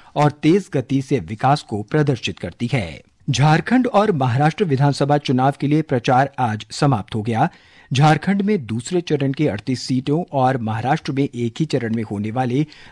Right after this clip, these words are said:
दो सौ अट्ठासी सीटों के लिए बीस नवंबर को मतदान होगा। मतगणना तेईस नवंबर को होगी। झारखंड के मुख्य चुनाव अधिकारी के रवि कुमार ने उम्मीदवारों को निर्देश दिया है कि बीस नवंबर को शाम पाँच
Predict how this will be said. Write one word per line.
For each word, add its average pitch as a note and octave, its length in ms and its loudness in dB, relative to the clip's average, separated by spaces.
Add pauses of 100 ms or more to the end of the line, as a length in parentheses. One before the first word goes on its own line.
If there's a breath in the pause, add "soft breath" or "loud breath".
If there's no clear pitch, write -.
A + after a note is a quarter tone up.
दो E3 100 6
सौ G3+ 160 -2
अट्ठासी C3+ 540 -4
सीटों C3 320 -4
के B2+ 120 -2
लिए C3+ 140 2
बीस A2+ 320 -4
नवंबर B2+ 380 -4
को A2+ 140 -6
मतदान F#2 460 -4
होगा। B2 360 2 (280 loud breath)
मतगणना D3 540 0
तेईस D#3+ 460 -2
नवंबर F2+ 360 -10
को D#3 120 0
होगी। C#3 440 0 (220)
झारखंड E3 520 2
के A#3+ 160 -2
मुख्य D#3+ 320 -2
चुनाव D3+ 380 0
अधिकारी D3 440 2
के D3+ 220 2
रवि B2+ 220 2
कुमार C3 340 2
ने D#3 120 0
उम्मीदवारों A#2+ 640 0
को C#3 140 0
निर्देश A2 520 0
दिया C3 200 0
है C#3 140 0
कि C3 120 -2
बीस A2+ 340 -4
नवंबर A#2 340 -2
को C#3 180 0
शाम G#2+ 280 -4
पाँच F2+ 320 -6